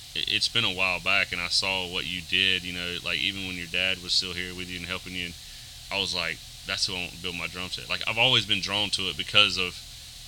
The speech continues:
my granddad's house, you know, we had the house, and it was all that stuff and everything, and, um, but what people don't realize is, you know, these are custom drum sets.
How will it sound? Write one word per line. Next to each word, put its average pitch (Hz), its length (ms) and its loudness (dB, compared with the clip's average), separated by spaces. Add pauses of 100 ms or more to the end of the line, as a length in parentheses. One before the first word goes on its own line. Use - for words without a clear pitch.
(360)
my 98 80 2
granddad's 120 520 12
house, 113 460 6
you 110 80 2
know, 104 140 6
we 104 120 8
had 117 180 10
the 104 80 8
house, 110 460 8
and 98 100 0
it 90 80 0
was 90 120 -2
all 110 200 4
that 104 220 8
stuff 101 360 2
and 95 80 0
everything, 95 520 0
and, 85 100 -4 (500)
um, 87 340 0 (640)
but 107 280 6
what 107 200 -2
people 117 240 2
don't 98 160 -2
realize 98 340 0
is, 85 240 0 (400)
you 107 140 2
know, 90 240 2 (180)
these 117 260 4
are 101 60 -2
custom 123 400 2
drum 98 280 -2
sets. 90 420 0